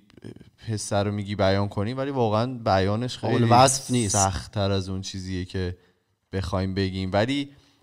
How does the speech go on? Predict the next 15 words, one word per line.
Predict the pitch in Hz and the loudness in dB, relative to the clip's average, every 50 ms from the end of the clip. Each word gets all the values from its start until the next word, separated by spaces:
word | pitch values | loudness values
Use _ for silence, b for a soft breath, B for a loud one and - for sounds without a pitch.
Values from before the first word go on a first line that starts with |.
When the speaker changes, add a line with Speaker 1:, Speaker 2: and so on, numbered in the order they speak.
| b _ | b _
Speaker 1:
خیلی | - - - - 135 123 120 123 | -18 -14 -6 -4 -2 0 0 0
وقت | 117 123 123 135 - - - | 4 6 6 6 4 2 -4
بود | 151 151 - | -8 -8 -6
که، | - 156 | -6 -6
یعنی | 131 - 123 117 123 135 - - - _ _ | -2 0 0 0 0 -2 -6 -10 -16 _ _
خیلی | - - 117 107 104 | -10 -4 -4 -2 0
وقت | 104 107 107 104 | 2 2 2 2
بود | - 135 - | 0 -6 -6
که | - 139 | -6 -6
هیچ، | 127 - 101 | -6 -6 -2
من | 117 123 139 | -2 -2 -2
تا | - - - 131 117 110 95 | -2 -4 0 2 2 2 2
به | - 101 | 2 -2
حال | 104 98 113 117 123 135 143 143 - - | -4 0 4 6 6 6 6 2 0 -2
انقدر | - 113 110 110 104 104 107 117 123 120 - 123 127 | -4 -4 -4 -2 2 4 4 6 4 2 -2 -8 -12